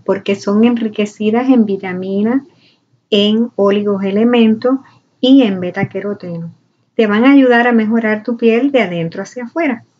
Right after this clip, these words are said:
El segundo tip de belleza que te tengo para compartir contigo en el día de hoy es,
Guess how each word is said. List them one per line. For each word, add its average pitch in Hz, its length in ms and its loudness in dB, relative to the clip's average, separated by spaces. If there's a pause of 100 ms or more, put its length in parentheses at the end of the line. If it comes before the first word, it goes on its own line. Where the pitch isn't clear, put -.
(320)
El 262 160 0
segundo 320 500 2
tip 254 260 0
de 220 100 2
belleza 208 480 -2
que 226 100 -4
te 196 140 -4
tengo 185 420 -10
para - 220 -8
compartir 226 540 -2
contigo 208 460 -2
en 180 120 -6
el 180 160 -6
día 233 300 2
de 220 160 2
hoy 196 380 -4
es, 202 300 -4